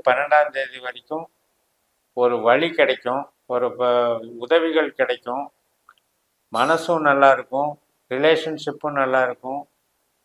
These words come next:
வளர்ச்சி இருக்கும். அதே மாதிரி நம்மளுடைய எண்ண அலைகள் வந்து, வில் பவர் வந்து தைரியத்தை கொடுத்து ஒரு ப்ராசஸை ஜெயிக்க வைக்கும். பன்னெண்டாம் தேதியிலிருந்து பதினஞ்சாம் தேதி வரைக்கும்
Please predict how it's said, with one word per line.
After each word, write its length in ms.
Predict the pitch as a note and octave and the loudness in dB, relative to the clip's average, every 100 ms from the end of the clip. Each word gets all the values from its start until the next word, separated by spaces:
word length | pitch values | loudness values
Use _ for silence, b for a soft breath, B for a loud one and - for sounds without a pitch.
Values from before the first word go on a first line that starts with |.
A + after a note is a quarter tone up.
| _ _ - - - | _ _ -20 -20 0
வளர்ச்சி 420 | C3 D3 E3 - | 4 4 4 -4
இருக்கும். 480 | E3 A#2+ - B2+ C#3+ C#3+ - _ _ _ _ - | -6 -6 -6 -4 -4 -6 -12 _ _ _ _ -8
அதே 220 | C3 D#3 | 0 2
மாதிரி 300 | D3+ D3 D3+ | 4 4 4
நம்மளுடைய 560 | D3+ C#3 C#3 C3+ C3+ C#3 F3 - _ _ _ _ _ - | 0 -2 -2 -4 -4 -4 -4 -6 _ _ _ _ _ -6
எண்ண 300 | A#2 C3+ E3 E3 | 0 2 4 4
அலைகள் 520 | C#3+ C#3+ C#3 C3+ C#3+ B2+ | 6 4 0 -2 -2 -4
வந்து, 280 | B2+ C3 E3+ F3+ _ _ _ | -6 -4 -4 -4 _ _ _
வில் 280 | A#2 D3+ D#3+ | -6 -6 2
பவர் 340 | - D3 C#3 B2+ | 4 6 4 2
வந்து 220 | B2+ C#3+ D#3 D#3+ | -2 -4 0 0
தைரியத்தை 480 | D3 D3+ D3+ - | 0 -2 -8 -8
கொடுத்து 440 | C3+ B2+ B2 - D#3 D#3+ _ _ _ _ _ _ _ | -8 -8 -10 -6 -6 -8 _ _ _ _ _ _ _
ஒரு 160 | B2+ B2+ B2 | -2 -2 0
ப்ராசஸை 580 | C#3+ D3 D3+ C#3+ - D#3 B2+ | 6 6 6 -2 -4 -6 -2
ஜெயிக்க 260 | B2 C3 C3+ | -4 -2 -6
வைக்கும். 360 | A2+ - - _ _ _ _ _ _ - | -6 -10 -20 _ _ _ _ _ _ -6
பன்னெண்டாம் 460 | C3 C#3 D#3 E3 D#3 | -2 0 4 4 4
தேதியிலிருந்து 440 | D3+ C#3+ C#3 C#3+ E3 | 0 0 -4 -2 -2
பதினஞ்சாம் 560 | - C3+ D3+ D3+ D3 C#3+ | 2 2 2 -2 0 0
தேதி 220 | C3+ B2+ B2+ | -2 -6 -8
வரைக்கும் 420 | B2 A#2+ D#3+ | -10 -12 -16